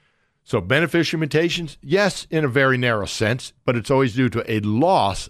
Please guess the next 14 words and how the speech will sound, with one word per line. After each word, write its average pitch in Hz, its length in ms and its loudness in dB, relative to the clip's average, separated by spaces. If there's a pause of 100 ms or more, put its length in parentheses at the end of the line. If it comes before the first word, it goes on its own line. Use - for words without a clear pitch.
of 107 180 -2
functionality 113 960 -2
or 104 200 -2
information, 92 680 -8
never 95 480 -6
a 92 140 -10
gain. 73 500 -16 (480)
So 143 160 0
again, 127 400 0
another 131 460 0
great 117 340 -2
mistake 110 520 -4 (640)
by 110 180 2
evolutionists. 107 640 0